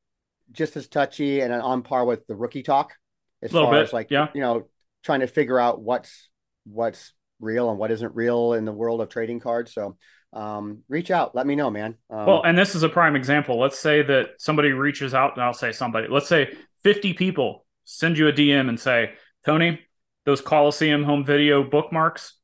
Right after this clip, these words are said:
Speaker 2: those are trading cards."
Speaker 1: Perfect
Speaker 2: Like,
Speaker 1: example.
Speaker 2: so if, if that many people reach out to you with that same argument, like, you gotta do it, right? You would
Speaker 1: Yeah,
Speaker 2: think.
Speaker 1: right.
Speaker 2: And
Speaker 1: Yeah,
Speaker 2: that's
Speaker 1: why
Speaker 2: kinda
Speaker 1: not?
Speaker 2: what we're approaching this as.
Speaker 1: Yeah, and,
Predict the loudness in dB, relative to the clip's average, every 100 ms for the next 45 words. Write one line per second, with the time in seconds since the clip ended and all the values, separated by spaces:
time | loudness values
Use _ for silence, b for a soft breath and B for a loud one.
0 | -4 -4 -4 -2 0 0 -2 -4 -6 -12
1 | -20 _ _ _ _ 0 2 2 2 0
2 | 0 -2 -8 0 4 4 4 0 -2 -4
3 | 0 0 2 0 0 -2 -2 -2 0 2
4 | 2 2 0 0 -2 -2 -2 -4 -4 -4
5 | -4 -12 -14 -2 0 0 -2 -6 0 2
6 | 0 0 0 0 -2 -4 -6 -6 -6 -8
7 | -4 -2 0 0 -2 -2 -2 -4 -4 -6
8 | -4 -2 -2 0 0 -2 -6 _ _ _
9 | 4 4 4 4 4 6 4 4 2 4
10 | 2 2 -2 -6 -4 -4 -6 -10 _ _
11 | _ _ _ _ 2 2 2